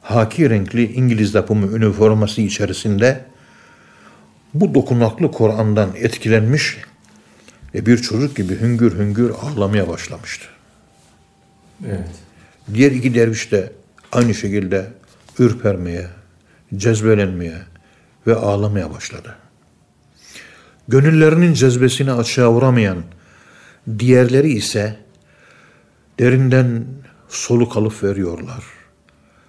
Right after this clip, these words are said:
Speaker 1: ve kendilerini kaptırdıkları o manevi atmosfer içerisinde okunan Kur'an-ı Kerim'e uyumlu olarak hafif hafif sallanıyorlardı.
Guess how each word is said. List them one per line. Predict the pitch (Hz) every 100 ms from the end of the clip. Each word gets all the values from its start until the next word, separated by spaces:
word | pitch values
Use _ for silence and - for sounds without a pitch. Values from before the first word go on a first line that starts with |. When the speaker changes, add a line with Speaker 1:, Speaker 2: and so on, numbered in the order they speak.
| _ _ 104
Speaker 1:
ve | 113 113 - - _ _ _
kendilerini | - 117 123 113 117 135 131 - - _ _ _ _ -
kaptırdıkları | - - 127 110 113 110 107 104 107 - _ _ _ -
o | 127 110 98 - - - _ _
manevi | 110 113 117 113 113 131 101 -
atmosfer | 104 - 104 - 117
içerisinde | 98 - 90 - 101 95 98 - - - _
okunan | - 117 123 117
Kur'an-ı | 110 107 104
Kerim'e | 101 113 101 98 92 -
uyumlu | 120 120 120 117
olarak | 104 101 120 123 - _ - - - - -
hafif | - 104 151 139 110 -
hafif | 110 98 117 113 107
sallanıyorlardı. | - - 98 95 98 85 82 85 - -